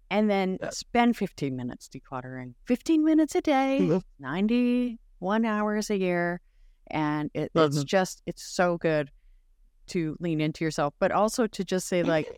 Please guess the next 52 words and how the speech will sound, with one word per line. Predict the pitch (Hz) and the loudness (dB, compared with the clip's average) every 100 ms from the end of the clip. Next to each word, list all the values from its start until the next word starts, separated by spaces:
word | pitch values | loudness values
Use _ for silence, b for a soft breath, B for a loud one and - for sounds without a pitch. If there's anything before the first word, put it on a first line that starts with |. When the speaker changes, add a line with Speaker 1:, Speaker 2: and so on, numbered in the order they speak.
| - | -6
Speaker 1:
or | 156 | -6
Speaker 2:
<laughs> | |
Speaker 1:
lean | 147 160 156 | -2 0 0
into | 160 175 151 | -2 -2 -2
it. | 135 | -2
And | 170 170 | -4 -2
also | 175 277 - 180 160 | 0 -2 0 0 0
to | - 185 165 156 - - _ _ _ _ - _ _ - - _ - | -2 -2 -2 -2 -8 -20 _ _ _ _ -20 _ _ -20 -20 _ -6
say, | 165 139 | -2 0
"Okay, | 196 196 175 | 0 2 2
so | - 160 | 0 -4
my | 170 | -4
plan | 185 196 214 254 | -4 -2 2 2
is | 214 | 0
I'm | 180 | -2
going | 185 165 | -2 -2
to | 156 | -2
do | 151 | -2
this." | 120 - - | -4 -8 -12
Write | 120 123 147 | -8 -2 0
it | 233 | 2
down | 220 196 208 214 - - - | 0 0 -2 -4 -12 -20 -12
or | 131 127 | -10 -8
whatever. | 127 135 151 135 156 - _ - | -6 -2 0 0 -4 -10 _ -20
Sometimes | - 185 170 175 170 | -4 -2 0 -2 -2
we | 170 | -2
need | 165 - | -2 -4
to | |
think, | - 160 - | -4 -4 -4
"What | 160 | -6
are | 180 | -6
the | 185 | -6
steps | - 165 - 170 | 0 0 0 -4
I'm | 160 | -2
going | 156 156 | -2 -2
to | - | -4
take?" | - 151 - | -6 -6 -4
Now, | 185 160 | -4 -2
<laughs> | 208 | 0
yeah, | 240 262 | 2 4
no, | 233 269 170 | 4 4 2
get | 220 196 | 0 0
stuck | 220 220 | 0 0
in | 190 | -2
perfectionism, | 214 220 - 160 139 156 | -2 -2 -4 -6 -4 -6
but | 147 135 | -4 -4
it's | - | -4
like, | 120 - _ | -6 -8 _
"I'm | 160 | -2
gonna | 147 135 | 0 -2
stand | - 135 135 | -4 -4 2
up, | 160 190 | 4 4